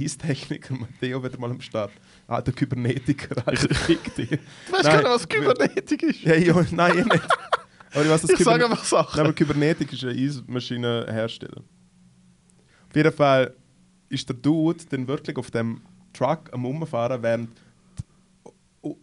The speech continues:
Speaker 1: okay, vielleicht fünfhundert Leute, ich weiß auch nicht, fünfhundert bis tausend Leute, fünfhunderttausend Leute, sorry, um sie massvoll, <laughs> in massvoll Lingo zu sagen, fünfhunderttausend Leute
Speaker 2: Es sind zwei Millionen
Speaker 1: haben warten,
Speaker 2: Leute
Speaker 1: zwei Millionen
Speaker 2: an der Demo
Speaker 1: Leute
Speaker 2: gewesen.
Speaker 1: haben wart-, haben warten müssen,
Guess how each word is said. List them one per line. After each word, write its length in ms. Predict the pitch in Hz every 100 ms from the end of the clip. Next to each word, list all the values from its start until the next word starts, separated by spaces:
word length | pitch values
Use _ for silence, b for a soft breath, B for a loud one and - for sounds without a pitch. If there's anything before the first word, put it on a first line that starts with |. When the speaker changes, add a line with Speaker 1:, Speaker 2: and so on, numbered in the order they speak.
| -
Speaker 1:
okay, 320 | 139 156 -
vielleicht 300 | - 143 123
fünfhundert 440 | - 208 202 139 -
Leute, 120 | - -
ich 80 | 143
weiß 180 | 135
auch 40 | 139
nicht, 120 | - _ _ _
fünfhundert 340 | - 160 160
bis 120 | 139 120
tausend 240 | 139 135
Leute, 180 | 135 131 b b b b
fünfhunderttausend 760 | - 151 147 139 139 127 123
Leute, 180 | 127 127
sorry, 300 | 127 117 107 -
um 100 | 113
sie 240 | 117 110
massvoll, 720 | 107 110 113 - - 113 113 113 -
<laughs> 120 | -
in 100 | 135
massvoll 400 | 123 139 - 127
Lingo 180 | 120 117
zu 80 | 117
sagen, 120 | - B B
fünfhunderttausend 1000 | - 208 - 208 196 - 185 208 165 143
Leute 180 | 165 165
Speaker 2:
Es 80 | 220
sind 140 | 196
zwei 380 | - - 156 190
Millionen 400 | 165 190 185 185
Speaker 1:
haben 80 | 190
warten, 140 | 175
Speaker 2:
Leute 320 | 156 165 - - B B
Speaker 1:
zwei 240 | - 160
Millionen 180 | 160 160
Speaker 2:
an 60 | 160
der 80 | 160
Demo 140 | 165
Speaker 1:
Leute 120 | 156 -
Speaker 2:
gewesen. 160 | 131 156
Speaker 1:
haben 220 | 175 160 139
wart-, 340 | 147 165 -
haben 220 | 147 165
warten 400 | 139 135 165 165
müssen, 420 | 143 127 131 139